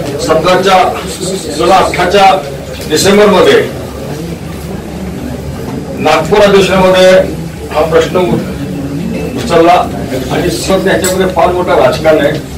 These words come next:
कळस बाजूला गेला, चोर बाजूला गेला, पण आनंतर हटावी मोहीम सुरू झाली. मी अजून काही हटलो नाही. ज्या दिवशी ते, ते पैसे द्यायला सांगत होते, आम्ही त्याला नकार दिला आणि म्हणून त्या ठिकाणी काही चेकवर सह्या करण्याचं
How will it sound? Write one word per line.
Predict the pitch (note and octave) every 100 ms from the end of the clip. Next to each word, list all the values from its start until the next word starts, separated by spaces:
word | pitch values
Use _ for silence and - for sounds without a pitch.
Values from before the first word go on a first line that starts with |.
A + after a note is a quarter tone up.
| E3+ E3+ - -
कळस | - D#3+ A3+
बाजूला | A3+ G#3+ G#3+ G#3
गेला, | F#3+ F#3+ G3
चोर | - F#3 A3+ A3+
बाजूला | G3+ G3 F#3+
गेला, | G3 G3
पण | G3 G3+
आनंतर | G3 G3
हटावी | G3 - F#3 F3
मोहीम | E3+ D3+ - -
सुरू | F#3+
झाली. | E3 B2+ - - - - - F3+ G3+ - - - - C3+
मी | E3
अजून | F#3 F3+ G3+
काही | G3 -
हटलो | - G3+
नाही. | G3 - D3+ - - - - -
ज्या | E3+ E3
दिवशी | F3
ते, | F3 F3 E3+ E3+
ते | F3
पैसे | E3+ E3 -
द्यायला | D#3 F#3
सांगत | F3 D#3+
होते, | D3+ C3+ E3 - - - -
आम्ही | C3+ D#3
त्याला | D#3+ D#3+
नकार | D3+ C#3+ F#3+ F#3
दिला | D3 D#3 - -
आणि | D3
म्हणून | C3 D#3+ G#3+ - - - - -
त्या | E3+
ठिकाणी | E3 D#3+ D#3+ F3 G3 - - - - F#3
काही | - - F#3 F#3+
चेकवर | F3+ F#3 F#3
सह्या | F#3 E3 E3
करण्याचं | D#3+ D#3+ C#3+ C#4